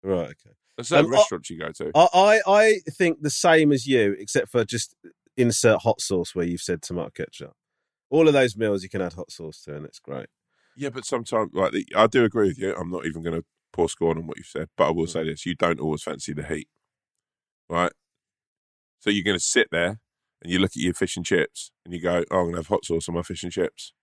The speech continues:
Speaker 1: Yeah.
Speaker 2: But you don't really fancy heat.
Speaker 1: Uh, there, I can't imagine a time when I would not fancy heat.
Speaker 2: Wow. Yeah, but that's, yeah. I mean, that's you. This is me. I'm just saying that that's a bit abnormal. It's a bit crazy. But
Speaker 1: Yeah, sure.
Speaker 2: would you have hot sauce?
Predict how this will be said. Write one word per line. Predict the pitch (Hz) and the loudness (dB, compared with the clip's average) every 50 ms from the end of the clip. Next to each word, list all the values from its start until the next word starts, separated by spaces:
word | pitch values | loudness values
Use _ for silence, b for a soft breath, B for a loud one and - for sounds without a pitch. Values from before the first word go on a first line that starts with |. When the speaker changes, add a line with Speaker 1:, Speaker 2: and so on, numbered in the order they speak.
| _ _ _ _ _ | _ _ _ _ _
Speaker 1:
Yeah. | 120 147 160 120 - _ _ _ | -2 -2 -2 -2 -2 _ _ _
Speaker 2:
But | - | -6
you | 85 | -6
don't | 82 80 73 | -4 -4 -4
really | 76 85 | -6 -6
fancy | - - 80 76 - - - | -6 -6 -6 -6 -6 -6 -4
heat. | 85 87 80 76 - _ _ _ _ _ _ _ _ _ _ | -2 -2 -2 -2 -4 _ _ _ _ _ _ _ _ _ _
Speaker 1:
Uh, | - 131 - | -8 -8 -4
there, | 139 139 160 165 160 - | 2 4 4 4 6 4
I | 151 151 | 2 2
can't | - - 170 170 170 165 151 | 2 0 0 2 2 2 2
imagine | 147 139 139 143 143 139 - 131 117 | 2 2 2 2 2 0 0 -2 -2
a | 113 107 | -2 -2
time | - - 120 110 98 92 | -2 -2 0 0 0 -2
when | 90 92 | -2 -4
I | 92 | -6
would | 90 90 87 | -8 -8 -8
not | 98 - - | -8 -10 -10
fancy | - - 90 80 80 - 87 82 | -10 -10 -10 -8 -10 -12 -14 -14
heat. | 90 87 78 65 - _ _ _ _ _ _ _ | -14 -14 -14 -16 -18 _ _ _ _ _ _ _
Speaker 2:
Wow. | - - - 101 95 80 - _ _ _ _ _ _ _ _ _ | -12 -8 -6 -6 -6 -6 -8 _ _ _ _ _ _ _ _ _
Yeah, | 123 135 107 | 0 0 2
but | 95 117 | 2 2
that's, | 113 107 98 - - - - | 0 0 -2 -4 -8 -14 -12
yeah. | - 82 71 - _ - | -12 -12 -12 -14 _ -10
I | 98 | -4
mean, | 107 110 | -2 -2
that's | 110 98 - - | -2 -2 -4 -4
you. | 90 90 87 85 _ _ _ | -2 -2 -2 -4 _ _ _
This | - 90 - | -16 -12 -10
is | - 80 73 | -8 -6 -2
me. | 85 85 78 80 | 0 0 0 0
I'm | 78 78 76 | -2 -6 -8
just | 78 87 - | -10 -10 -8
saying | - 80 78 76 80 | -6 -6 -6 -6 -6
that | 78 76 - - | -8 -12 -8 -6
that's | - 80 78 - - | -6 -6 -6 -6 -10
a | 87 | -12
bit | 76 - - 87 73 | -6 -2 -2 0 0
abnormal. | 76 76 76 85 82 80 78 76 76 | -2 -2 -2 -4 -6 -6 -6 -8 -12
It's | 73 - - | -12 -12 -12
a | |
bit | 85 - - | -12 -12 -10
crazy. | - - 69 71 69 - 71 67 | -8 -8 -8 -8 -8 -10 -12 -14
But | 65 - 69 82 | -14 -12 -8 -6
Speaker 1:
Yeah, | 76 67 67 - | -6 -6 -8 -10
sure. | - - - 82 | -14 -12 -8 -2
Speaker 2:
would | 85 | 2
you | 98 101 | 4 6
have | 95 92 - | 6 4 2
hot | - - | 0 -2
sauce? | - 104 90 - | 0 0 -2 -2